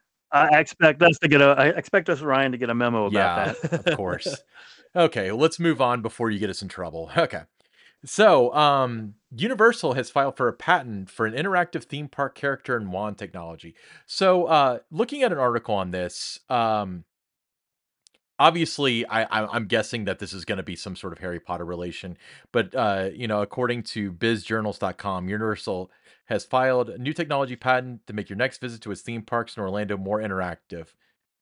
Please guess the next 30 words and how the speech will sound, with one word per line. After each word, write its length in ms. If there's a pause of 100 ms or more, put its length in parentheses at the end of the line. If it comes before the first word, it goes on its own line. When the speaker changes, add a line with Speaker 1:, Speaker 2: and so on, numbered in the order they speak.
(420)
Speaker 2:
Here 240
are 60
the 80
details. 540
It's 100
probably 320
not 180
gonna 140
be 80
your 120
next 340
visit 260
if 120
it's 120
a 40
patent. 500 (400)
Uh, 200 (200)
but 140
basically, 420
the 100
article 300
goes 200
on 160
to 80
say 260
that, 240
uh, 200 (100)
they 100
wanna 240
have 280